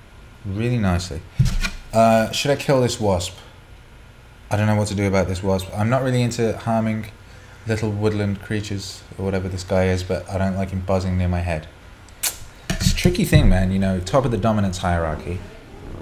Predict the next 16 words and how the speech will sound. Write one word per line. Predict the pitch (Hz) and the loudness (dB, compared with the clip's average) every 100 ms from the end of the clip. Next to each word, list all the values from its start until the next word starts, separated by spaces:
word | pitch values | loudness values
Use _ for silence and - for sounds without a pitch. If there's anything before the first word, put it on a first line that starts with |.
| - - - - | -16 -18 -8 0
We | 127 | 0
could, | 123 92 | 0 -6
I | 90 85 85 | -6 -6 -6
could | 90 - | -8 -4
kill | 90 85 | -4 -2
every | 85 80 78 | -4 -6 -8
fucking | - 87 76 | -8 -8 -8
creature | - 90 - 80 | -6 -6 -4 -4
that | 73 | -4
encounters | 73 78 87 73 73 76 | -6 -4 -4 -4 -8 -10
me, | 65 - - - - - | -12 -16 -20 -20 -18 -10
and | 87 | -8
I | 90 | -4
choose | - 92 90 | -2 -2 -2
not | 90 80 | -2 -2
to. | 82 | -6